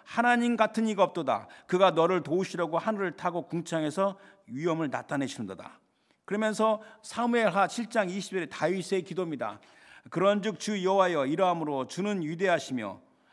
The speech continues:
위-, 주는 위대하시니 이는 우리 귀로 들은 대로 주와 같은 이가 없고 주 외에는 신이 없습니다. There is none like you, O Lord." "주님 같은 분은 없으십니다."라고 고백하는 겁니다. 그래서 주 우리 하나님은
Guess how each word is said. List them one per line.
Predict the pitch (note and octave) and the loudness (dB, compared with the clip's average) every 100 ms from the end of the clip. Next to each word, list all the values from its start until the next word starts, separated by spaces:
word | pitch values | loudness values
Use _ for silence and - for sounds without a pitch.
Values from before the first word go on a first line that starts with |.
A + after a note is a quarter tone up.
| _ | _
위-, | - D#3+ D3+ | -4 -4 -4
주는 | - G#3 G3 | -2 0 0
위대하시니 | E3+ F#3+ E3+ - C3+ A#2 G#2+ - _ | 0 2 2 0 -4 -4 -8 -18 _
이는 | D3+ A3 A3 | -2 0 0
우리 | C#3+ C#3+ D#3 A#3+ B3 A3 | -2 -4 -2 0 2 0
귀로 | - G#3 G#3+ F#3 C#3+ | -2 0 2 2 2
들은 | E3+ F#3+ F3+ | -2 0 -2
대로 | D3+ C#3 B2+ A#2+ | -2 -2 -2 -6
주와 | - D#3 D#3 | -4 0 2
같은 | D3+ - C#3+ | 0 -4 -4
이가 | C3+ C3 | -4 -4
없고 | A#2 B2 - B2+ A#2+ A2+ | -6 -8 -8 -6 -4 -6
주 | - D3+ C#3 | -4 -2 0
외에는 | C3 B2+ B2+ B2+ | -2 -2 -2 -4
신이 | - E3+ D#3 | -6 -8 -6
없습니다. | A2+ - C#3 B2+ A2+ G#2+ G#2 G2+ | -6 -6 -6 -6 -6 -6 -6 -4
There | A#2 A#2+ | -2 -2
is | A#2+ - | -2 -4
none | G#2+ G#2+ C#3+ E3+ F3 D3+ | -4 -2 -2 -2 -4 -2
like | C3 C3+ - B2 | 0 -2 -2 -4
you, | B2 G#2+ | -2 -4
O | G#2+ A2 | -6 -6
Lord." | G#2 B2 A2+ F2 - - _ | -4 -4 -4 -6 -14 -20 _
"주님 | - C#3+ D3 | -6 -2 0
같은 | C3+ C3+ B2+ | -2 -4 -6
분은 | B2 | -6
없으십니다."라고 | A#2 - C3+ A#2 A2 G2+ F#2+ F#2+ G2+ G#2 A2+ | -10 -10 -12 -10 -10 -12 -14 -14 -14 -14 -12
고백하는 | C#3 A#2+ C#3 B2 | -10 -8 -6 -6
겁니다. | F#2+ D#2 - _ _ _ _ _ - _ _ _ | -8 -12 -18 _ _ _ _ _ -20 _ _ _
그래서 | - C#3+ C3+ | -4 -2 -2
주 | D3 D#3+ | 0 0
우리 | D3+ D#3 | 2 2
하나님은 | D3 D#3+ D#3 D3 C#3+ D3 D#3 | 2 2 2 2 2 0 -2